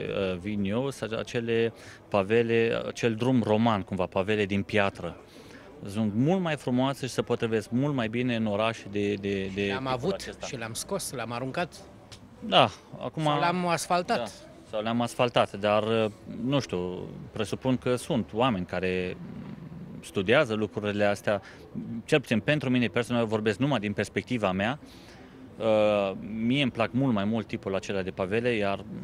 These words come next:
Speaker 1: genul ăsta de pavele
Speaker 2: Am obos-, am obosit
Speaker 1: oribile, nu?
Speaker 2: cât am scris. Adică, hai să fim serioși, mie mi-este jenă să mai intru pe Luceafărului,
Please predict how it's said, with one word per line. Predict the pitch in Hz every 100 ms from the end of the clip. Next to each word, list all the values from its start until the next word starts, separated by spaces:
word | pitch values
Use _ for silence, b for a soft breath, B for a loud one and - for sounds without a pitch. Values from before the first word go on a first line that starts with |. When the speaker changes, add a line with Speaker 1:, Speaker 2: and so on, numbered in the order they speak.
| -
Speaker 1:
genul | 95 113 110
ăsta | 110 98
de |
pavele | 92 92 101 117 123
Speaker 2:
Am | 156 -
obos-, | - -
am | - 135
obosit | 131 113 107 - 196
Speaker 1:
oribile, | 185 180 95
nu? | 113
Speaker 2:
cât | 160 -
am | 139 135
scris. | - - 139 120 - B B B
Adică, | 127 127
hai | 135
să | -
fim | 147 156
serioși, | 180 185 160 -
mie | 139
mi-este | 135 131 117 - 123
jenă | 104 - 165 135
să | - 120
mai | 123
intru | 131 127
pe | 110 123
Luceafărului, | 110 - 123 107 117 113 135